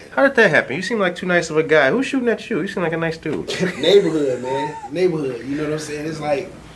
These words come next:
Speaker 2: I was around a lot of shootings, you know what I'm saying?
Speaker 1: What were you
Speaker 2: Just walking
Speaker 1: doing?
Speaker 2: in the, just walking in the neighborhood.
Speaker 1: Okay.
Speaker 2: You know, just going, you know, going from here to there. You know, a person trying to shoot at this guy, and, you know, here we go. You know what I'm saying? Or just being in certain situations, being around people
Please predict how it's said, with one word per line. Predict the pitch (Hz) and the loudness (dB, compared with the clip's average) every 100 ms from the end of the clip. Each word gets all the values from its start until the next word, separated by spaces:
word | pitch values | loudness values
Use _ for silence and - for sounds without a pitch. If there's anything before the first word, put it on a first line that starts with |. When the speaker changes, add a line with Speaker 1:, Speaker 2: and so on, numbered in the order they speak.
| - - - - - - - | -20 -20 -20 -20 -20 -20 -8
Speaker 2:
I | - | 2
was | 185 151 | 4 4
around | 147 139 123 | 2 -2 -2
a | |
lot | 151 170 147 | 2 4 2
of | |
shootings, | 123 117 110 95 - | -4 -8 -10 -12 -12
you | 123 | -8
know | |
what | 127 | -8
I'm | 127 | -8
saying? | - 131 127 | -8 -8 -2
Speaker 1:
What | 131 175 | 4 4
were | 196 | 6
you | 180 | 4
Speaker 2:
Just | 175 156 | 6 6
walking | 98 | 4
Speaker 1:
doing? | 101 | 0
Speaker 2:
in | - | -4
the, | 127 | -10
just | 139 127 | -10 -6
walking | 123 165 160 156 | 2 2 2 -2
in | 151 | -2
the | |
neighborhood. | 147 143 120 113 - - - | -2 -4 -6 -12 -14 -18 -2
Speaker 1:
Okay. | 120 123 90 82 - - | 0 2 2 0 -4 -14
Speaker 2:
You | 117 | -16
know, | 117 | -12
just | 117 | -10
going, | 131 139 139 | -4 -2 0
you | 151 | 0
know, | 135 | 0
going | 135 143 139 | 2 2 2
from | 135 | 0
here | 139 139 | 0 2
to | |
there. | 131 120 - - - - - | 0 -2 -8 -20 -20 -20 -14
You | 123 | -12
know, | 117 110 101 | -10 -10 -10
a | |
person | - 139 135 127 | 2 4 4 0
trying | 139 127 | -2 -2
to | 127 | -4
shoot | - 131 | 0 0
at | 131 | 2
this | 131 113 | 0 0
guy, | 117 110 | -4 -4
and, | 110 | -8
you | 120 123 | -6 -4
know, | 120 | -4
here | 120 123 | -2 -2
we | 127 | 0
go. | 135 - - - - - - - 127 | 0 0 -2 -10 -12 -20 -20 -20 -12
You | 139 | -8
know | |
what | 135 | -6
I'm | 131 | -6
saying? | 131 131 131 131 | -6 -6 -6 -4
Or | 135 131 - - | -4 -4 -10 -6
just | 147 147 | -4 0
being | 156 151 | 0 2
in | 139 | 0
certain | - - 156 147 | -2 -2 0 0
situations, | - 135 139 147 - 110 | -2 -6 -2 0 -2 -4
being | 127 139 | 0 2
around | 139 143 139 135 | 4 2 0 -2
people | - 160 123 120 | -4 -6 -4 -8